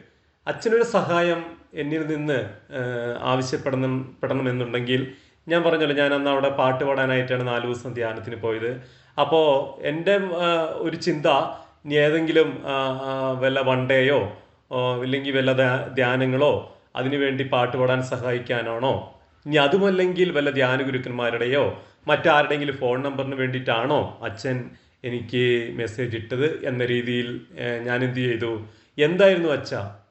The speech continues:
ആ, എന്നിൽ നിന്ന് സഹായം വേണ്ടത്?" എന്ന് ഞാൻ മലയാളത്തിൽ ഇങ്ങനൊരു സന്ദേശം അച്ഛന് തിരിച്ചയച്ചു. എൻ്റെ പ്രിയമുള്ളവരെ, പെട്ടെന്ന് തന്നെ ഇങ്ങനെ ഒരു സന്ദേശമാണ് തിരിച്ച് ഈ അക്കൗണ്ടിൽ നിന്നും വരിക.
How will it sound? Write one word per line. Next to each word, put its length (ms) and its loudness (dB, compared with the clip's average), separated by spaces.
ആ, 80 -12
എന്നിൽ 280 0
നിന്ന് 140 -2
സഹായം 420 -2
വേണ്ടത്?" 400 0
എന്ന് 120 -4
ഞാൻ 100 2
മലയാളത്തിൽ 800 4
ഇങ്ങനൊരു 280 -4
സന്ദേശം 760 -6
അച്ഛന് 460 -12
തിരിച്ചയച്ചു. 580 -10
എൻ്റെ 160 4
പ്രിയമുള്ളവരെ, 840 4
പെട്ടെന്ന് 520 0
തന്നെ 500 0
ഇങ്ങനെ 440 2
ഒരു 440 2
സന്ദേശമാണ് 800 -2
തിരിച്ച് 540 0
ഈ 80 -2
അക്കൗണ്ടിൽ 480 -4
നിന്നും 380 -8
വരിക. 260 -2